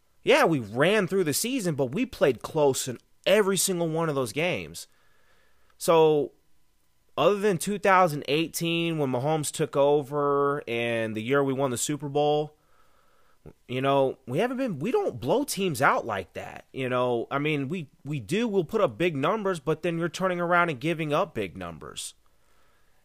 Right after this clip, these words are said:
And most games don't feel like they're won, like,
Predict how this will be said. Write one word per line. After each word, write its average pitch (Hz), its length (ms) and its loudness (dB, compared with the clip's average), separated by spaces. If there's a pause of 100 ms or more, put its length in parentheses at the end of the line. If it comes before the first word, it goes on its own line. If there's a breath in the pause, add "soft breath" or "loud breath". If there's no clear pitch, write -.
(120)
And 139 180 -2
most 147 280 2
games 151 340 2
don't 139 240 0
feel 156 300 0
like 143 260 4
they're 135 120 -2
won, 135 440 0
like, 107 300 0